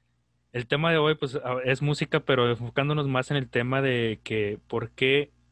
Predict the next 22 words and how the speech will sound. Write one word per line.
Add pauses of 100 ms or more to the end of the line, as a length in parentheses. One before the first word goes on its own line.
algunos
rockeros, (760)
metaleros,
eh, (180)
de
todo
eso, (180)
menosprecian
otros
géneros
como
el
reggaetón,
la
música
banda, (640)
eh,
corridos
y (480)
todo
eso,
¿no?